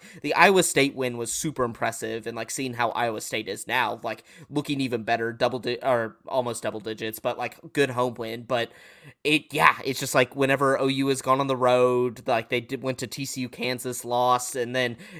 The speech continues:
the weird home stretch, I'm like, Texas has been looking funky, but what, like, thumped O U, and then Texas Tech just kinda hangs around and gets it right at the end. I think O U's a very solid squad. I think they're a tournament team,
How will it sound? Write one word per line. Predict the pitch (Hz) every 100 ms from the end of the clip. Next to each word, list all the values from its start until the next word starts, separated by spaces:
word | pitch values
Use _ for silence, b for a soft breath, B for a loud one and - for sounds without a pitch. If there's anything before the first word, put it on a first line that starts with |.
| B -
the | 123
weird | 117 170 185 156
home | - 127 135
stretch, | - - 151 143 - -
I'm | 131
like, | 127 117 -
Texas | - 160 - 175 165
has | 160 147
been | 160 156
looking | 156 160 151
funky, | 160 151 147 156 147
but | 131 110
what, | 123 -
like, | 113 -
thumped | _ 165 151 156 -
O | 151
U, | 147 143 147 143 143 B 214
and | 127 127
then | 123 117 117 -
Texas | - 151 - 131
Tech | - 131 -
just | - 131
kinda | - 127
hangs | 113 135 135
around | 123 117 113 131 127
and | 113
gets | 123 -
it | 131
right | 117 127
at | 127
the | 117 110
end. | 123 131 131 B B 170
I | 147
think | 165 254 226 -
O | 147
U's | 147 151 151 135
a | 123
very | 120 131 135 127
solid | - 117 117 123
squad. | 120 131 127 123 120
I | 107
think | 135 135
they're | 127 120
a |
tournament | - 131 127 107 -
team, | 131 123 131